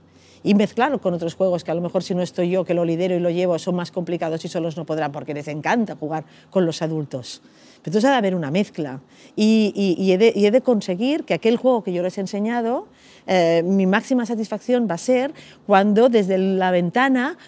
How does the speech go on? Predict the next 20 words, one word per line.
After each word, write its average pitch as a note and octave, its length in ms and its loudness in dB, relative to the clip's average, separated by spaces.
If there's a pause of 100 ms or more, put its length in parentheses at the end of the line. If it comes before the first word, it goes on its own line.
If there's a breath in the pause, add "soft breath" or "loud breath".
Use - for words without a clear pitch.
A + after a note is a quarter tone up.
(100 loud breath)
vea B3+ 280 6
que B3 120 -4
han G#3 80 0
bajado A3+ 240 -2
al G#3 80 -2
patio G3 280 -4
solos, C#4+ 500 0
están A#3+ 260 -6
jugando B3 320 -4
sin F3 180 -8
mí. G3 140 -10 (1160)
Eso G3 160 -10
quiere A#3+ 100 -6
decir A3+ 160 -6
que A#3 40 -10
lo G#3+ 60 -8
estoy F#3 160 -10
haciendo E3+ 200 -12
muy D3 100 -10
bien. C3+ 180 -6